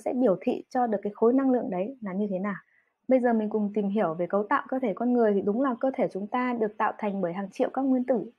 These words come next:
đúng không ạ? Mà nguyên tử lại được tạo thành bởi các hạt nhân và lớp vỏ tạo nên hạt nhân,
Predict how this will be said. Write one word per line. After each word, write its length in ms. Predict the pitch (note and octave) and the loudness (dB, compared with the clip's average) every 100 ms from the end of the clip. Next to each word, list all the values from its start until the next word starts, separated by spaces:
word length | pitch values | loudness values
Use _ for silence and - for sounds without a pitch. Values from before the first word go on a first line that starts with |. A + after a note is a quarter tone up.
| _ | _
đúng 100 | G3+ | -8
không 40 | |
ạ? 80 | A#3+ - - - _ | -6 -10 -20 -20 _
Mà 120 | G#3+ | -2
nguyên 300 | G#3+ B3+ B3 | 2 2 4
tử 160 | B3+ F3+ | 4 2
lại 100 | F3 | 0
được 180 | F#3+ - | -2 -2
tạo 140 | G3 | -4
thành 260 | - G#3+ F#3 | -2 -4 -2
bởi 120 | F3+ E3 | -2 -2
các 140 | C4 - | -6 -4
hạt 140 | A3+ | -6
nhân 300 | A3 B3+ B3+ | 2 4 4
và 80 | A3+ | 2
lớp 160 | G3 D4 - | 0 -2 2
vỏ 120 | B3 - | 0 0
tạo 120 | - | -8
nên 100 | A3+ | -4
hạt 120 | A#3+ G#3 | -4 0
nhân, 200 | A#3 A#3+ | 0 0